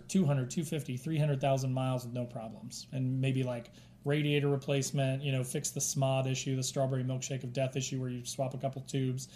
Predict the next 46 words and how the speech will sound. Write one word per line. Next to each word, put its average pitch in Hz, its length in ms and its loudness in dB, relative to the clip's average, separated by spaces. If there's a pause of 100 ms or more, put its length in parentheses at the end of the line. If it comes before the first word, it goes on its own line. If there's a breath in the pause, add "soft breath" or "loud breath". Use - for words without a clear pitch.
(240 loud breath)
to - 60 -14
keep 143 160 0
the 143 80 -2
coolant 143 340 2
from 135 120 0
mixing 135 240 0
with 127 100 -2
the - 60 -16
transmission 170 440 2
fluid, 160 340 0 (480 loud breath)
that 151 180 2
sort 156 160 2
of 139 60 2
stuff, - 480 0
which 139 240 -2
that 147 160 0
was 147 120 -2
corrected 139 360 0
later 135 280 2
on 135 100 4
in 131 80 2
the 131 100 2
Xteras, 131 600 0
and 135 80 2
most 139 200 4
of 143 60 -2
them 131 240 0
had 139 180 0
a 131 40 0
recall 131 400 0
and, 127 160 -4
and 139 100 0
it 127 80 -2
got 127 160 -4
fixed 127 240 -4
anyways. 127 340 -2
But, 131 300 -4 (420 loud breath)
um, 127 360 -2 (300)
so 190 160 0
a 175 60 4
simpler, 220 640 2
older 185 540 2 (160)
vehicle 165 400 0
like 139 260 0
that 143 260 -2
is 139 140 -4